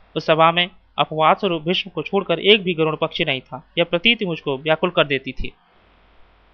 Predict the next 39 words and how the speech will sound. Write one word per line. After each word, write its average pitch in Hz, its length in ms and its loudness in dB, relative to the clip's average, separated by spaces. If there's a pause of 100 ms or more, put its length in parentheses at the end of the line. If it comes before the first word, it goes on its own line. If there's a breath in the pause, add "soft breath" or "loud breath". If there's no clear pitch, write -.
(680 soft breath)
मेरे 180 160 4
आसपास 196 400 6
जो 175 100 0
घटित 170 280 0
हो 180 100 4
रहा 160 200 6
था, 135 400 -4
वो 156 80 0
मुझको 156 460 -6
स्पष्ट - 360 -2
दिखाई 151 300 2
पड़ 139 160 -2
रहा 123 180 -2
था। - 240 -20 (640)
मुझको, 180 460 0 (420)
वह 175 160 6
मुझको 175 320 -2
अच्छा 165 320 2
नहीं 233 160 2
लगा। 160 280 2 (300)
कुरुओं 196 260 4
की 170 100 -2
राजसभा 160 400 2
में 160 180 -8 (180)
ऐसा 165 200 0
था 160 200 -2
ही 202 140 2
कौन 180 240 0
जिससे 180 280 -4
मैं 170 120 -2
अपने 170 180 -2
मन 170 140 -6
की 165 100 -4
बात 139 220 2
करता? - 360 -10
एक 156 100 -4
दुर्योधन 185 380 0
को 175 100 -8
छोड़कर 202 420 2